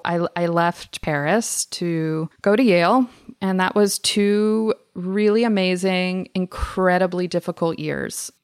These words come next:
And, you know, this was two thousand three to two thousand five, and I'll just say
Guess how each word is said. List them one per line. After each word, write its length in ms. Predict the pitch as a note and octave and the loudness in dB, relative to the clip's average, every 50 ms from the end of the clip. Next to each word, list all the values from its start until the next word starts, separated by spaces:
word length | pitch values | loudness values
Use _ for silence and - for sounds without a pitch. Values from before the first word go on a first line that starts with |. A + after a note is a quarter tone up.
| _ _ _ - | _ _ _ -2
And, 360 | G3 G#3 G#3+ G#3 G#3 G3 - - | 0 0 2 0 0 -2 -4 0
you 120 | - B3+ | 2 4
know, 120 | B3+ A3 G#3+ | 4 4 4
this 180 | A#3 D4 - | 2 2 2
was 140 | D#4 C#4+ - | 2 2 2
two 160 | - - B3+ | 2 0 0
thousand 400 | A#3+ - A3 G#3+ G#3+ G#3 G#3+ G3+ | 2 4 4 4 4 2 2 2
three 220 | - G3 G#3 G#3 G#3 | 4 4 4 6 4
to 80 | G3 | 2
two 180 | F#3+ - - G3 | 2 0 -2 0
thousand 400 | - F#3 F3+ F3 F3 F3+ F3 E3+ | 2 2 2 2 0 -2 -6 -2
five, 340 | - F3 F3 F3 F3 F3 E3+ | -2 0 2 2 2 2 0
and 100 | F3 E3+ | 0 -2
I'll 100 | E3 F3 | -2 -2
just 200 | E3+ F3 F3 - | -2 -2 -4 0
say 400 | - F#3 E3+ E3+ E3+ E3 D#3+ D#3+ | 0 0 2 2 2 2 0 0